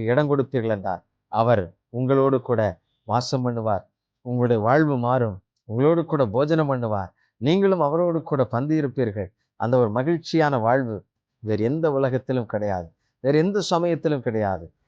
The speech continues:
இயேசு வந்த பொழுது மாத்திரம்தான், இயேசு மனித உ-,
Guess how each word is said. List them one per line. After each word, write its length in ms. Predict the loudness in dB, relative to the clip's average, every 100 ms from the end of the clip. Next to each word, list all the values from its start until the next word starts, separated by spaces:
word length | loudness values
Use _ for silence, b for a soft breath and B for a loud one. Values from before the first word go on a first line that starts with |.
| _ -4
இயேசு 500 | 2 2 2 0 0 0 -2 -8 _ _ -2
வந்த 280 | 0 2 2
பொழுது 260 | 2 0 0
மாத்திரம்தான், 600 | -2 -4 -6 -6 -8 -10 -18 _ _
இயேசு 440 | 2 2 2 0 0 -2 -6 _ _
மனித 420 | -4 0 2 4 4 4 -2
உ-, 140 | -8